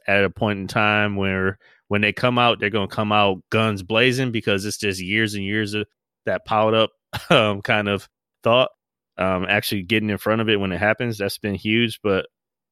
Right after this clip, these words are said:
I still have a ton to work on with, you know, dealing with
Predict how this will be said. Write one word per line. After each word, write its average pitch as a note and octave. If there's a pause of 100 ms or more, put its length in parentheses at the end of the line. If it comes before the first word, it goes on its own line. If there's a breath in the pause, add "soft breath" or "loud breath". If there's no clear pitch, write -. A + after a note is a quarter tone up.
(220)
I G#2
still A2+
have G#2
a G2
ton G2+
to F#2+
work F#2
on F2+
with, F#2+ (180)
you G#2
know, F2
dealing F#2
with F2